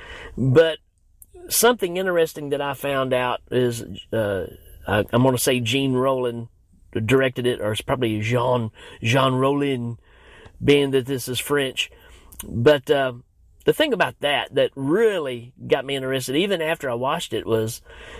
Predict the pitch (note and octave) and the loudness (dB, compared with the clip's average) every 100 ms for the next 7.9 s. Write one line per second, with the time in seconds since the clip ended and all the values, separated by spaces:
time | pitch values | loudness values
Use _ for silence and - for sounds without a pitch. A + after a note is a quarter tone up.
0 | - F3 A#3 G#3 G3 D#3+ D3 D#3 C3 B2+ | -2 2 4 4 2 -2 -4 -4 -2 -2
1 | D3+ - A#2 A#2 A#2+ F#2 - - - - | -2 -4 -6 -2 -2 -4 -10 -18 -20 -20
2 | - - - - - - - - - - | -20 -20 -20 -20 -20 -20 -20 -20 -20 0
3 | B2 - - - - - D#3 D#3 B2+ C3 | 6 6 4 -10 -16 -4 0 2 0 -2
4 | D3 D#3+ D3+ C3 B2+ A#2+ G2+ G#2 - - | 0 2 0 -2 -4 -6 -10 -14 -14 -20
5 | - - - - - - - A2 C#3+ D3 | -20 -20 -20 -20 -20 -20 -6 2 2 4
6 | F#3+ G#3 F#3+ G3 B3+ E3 A#2+ - _ _ | 2 2 -2 0 0 0 -6 -14 _ _
7 | C3+ B2 B2 C#3+ F3 E3 A#2 - | -2 -2 -4 0 2 2 0 -8